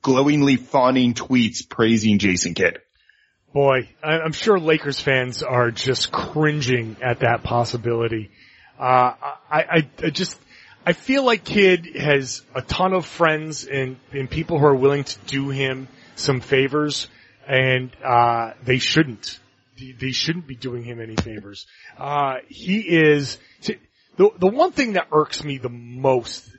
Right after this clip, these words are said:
Speaker 2: the absolute most about what Jason Kidd is doing is, are the reports that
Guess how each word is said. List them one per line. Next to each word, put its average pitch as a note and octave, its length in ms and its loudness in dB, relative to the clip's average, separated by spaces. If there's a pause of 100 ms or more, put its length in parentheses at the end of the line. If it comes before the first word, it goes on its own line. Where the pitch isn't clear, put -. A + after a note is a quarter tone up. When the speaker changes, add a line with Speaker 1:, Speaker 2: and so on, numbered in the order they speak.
(140)
Speaker 2:
the D#3 220 -18
absolute G3+ 500 0
most C#3 320 -2
about B2+ 320 0
what B2+ 220 -2
Jason C3+ 320 -6
Kidd C3 200 2
is A2+ 140 -4
doing A#2 380 0 (460)
is, D3 280 2
are D3+ 180 2
the D#3 120 4
reports A#3+ 500 -2
that E3 240 4